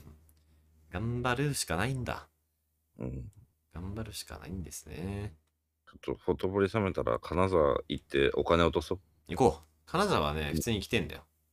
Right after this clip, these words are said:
Speaker 1: 正直。
Speaker 2: そうそう。来たい。
Speaker 1: うん。
Speaker 2: 俺、能登も行ったことあるんだけど、めっちゃいいとこですよ。
Speaker 1: あ、そうなんだ。能登行ったことないや。
Speaker 2: 半端ない。あ、なんかね、有名な棚田あんのよ。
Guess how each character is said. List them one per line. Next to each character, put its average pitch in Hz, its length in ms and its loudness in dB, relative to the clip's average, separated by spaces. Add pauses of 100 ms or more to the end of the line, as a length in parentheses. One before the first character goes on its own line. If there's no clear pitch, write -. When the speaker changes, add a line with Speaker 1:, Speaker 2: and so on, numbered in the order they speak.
Speaker 1:
正 71 120 -10
直。 - 240 -12
Speaker 2:
そ 80 140 4
う 71 40 4
そ - 180 -2
う。 - 40 -6 (500)
来 - 120 -14
た - 140 -2
い。 - 80 -6 (260)
Speaker 1:
う 85 40 4
ん。 - 20 8
Speaker 2:
俺、 90 100 8
能 113 140 10
登 123 220 6
も 87 120 8
行 80 100 4
っ - 20 -16
た 123 80 6
こ 117 100 8
と 101 80 10
あ - 20 10
る 87 100 8
ん 71 40 2
だ 76 80 0
け 71 80 -6
ど、 73 80 -2
め 82 160 2
っ 87 100 -4
ち - 100 -2
ゃ 147 40 6
い 160 40 2
い - 20 -2
と 143 80 -4
こ 101 100 6
で 78 60 2
す 73 100 -6
よ。 - 100 -4 (200)
Speaker 1:
あ、 - 60 -8
そ 98 160 -4
う 87 40 0
な 73 60 -4
ん 67 80 -8
だ。 - 80 -8 (300)
能 - 20 -16
登 90 160 -8
行 76 40 -12
っ - 20 -20
た 78 100 -10
こ 71 60 -14
と 71 100 -10
な 120 140 2
い 147 40 2
や。 143 60 -4
Speaker 2:
半 147 160 2
端 - 20 -2
な 131 120 2
い。 - 40 -14 (840)
あ、 90 100 2
な 87 100 4
ん 80 40 0
か 87 100 6
ね、 80 120 4
有 101 180 4
名 131 100 6
な 127 80 6
棚 107 300 4
田 107 120 8
あ - 20 6
ん 87 100 2
の 67 80 -2
よ。 57 140 -4